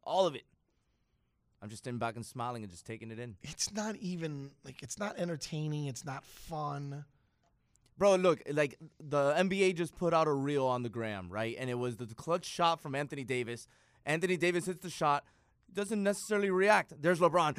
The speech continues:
Speaker 1: "Ah! Ah! Ah!" I'm like, "Bro, relax, man. Come on." You're lucky you got A D on your team because if not, you'd probably be losing to the Heat.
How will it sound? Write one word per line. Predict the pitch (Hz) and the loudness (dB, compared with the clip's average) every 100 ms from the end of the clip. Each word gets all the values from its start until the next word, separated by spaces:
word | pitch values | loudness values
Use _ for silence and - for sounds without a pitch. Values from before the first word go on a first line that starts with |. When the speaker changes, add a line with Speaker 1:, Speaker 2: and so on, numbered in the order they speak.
| 214 269 | 6 12
Speaker 1:
"Ah! | 359 339 330 320 294 285 277 269 254 233 208 - - 254 | 12 12 12 12 12 12 12 12 12 12 10 8 6 12
Ah! | 381 349 302 285 269 254 233 226 220 208 202 - 135 92 90 120 - - - 262 | 12 12 12 12 12 12 12 10 10 8 8 6 4 4 2 -2 -8 -12 -10 6
Ah!" | 240 285 240 226 202 196 175 160 | 12 12 12 12 12 10 8 2
I'm | 139 | -4
like, | 123 | -8
"Bro, | 180 277 | -8 -8
relax, | 135 269 196 - - 165 - | -8 -6 -2 -2 -4 -6 -10
man. | 135 151 240 | -8 -6 -6
Come | 269 208 | -8 -6
on." | 220 - 165 101 98 _ _ _ _ _ _ _ _ | -6 -6 -12 -16 -20 _ _ _ _ _ _ _ _
You're | 151 233 | -4 4
lucky | 247 277 208 | 4 4 2
you | 185 | 6
got | 185 160 | 6 6
A | |
D | 151 151 | 2 0
on | 143 | 0
your | 135 | -4
team | 165 156 | -6 -4
because | 151 151 | -2 -2
if | 156 | 0
not, | 196 277 | 2 0
you'd | 220 170 | -2 -4
probably | 220 330 370 | 0 2 4
be | 269 294 | 4 4
losing | 302 277 233 | 2 2 0
to | |
the | 214 | 0
Heat. | 208 226 | -2 -4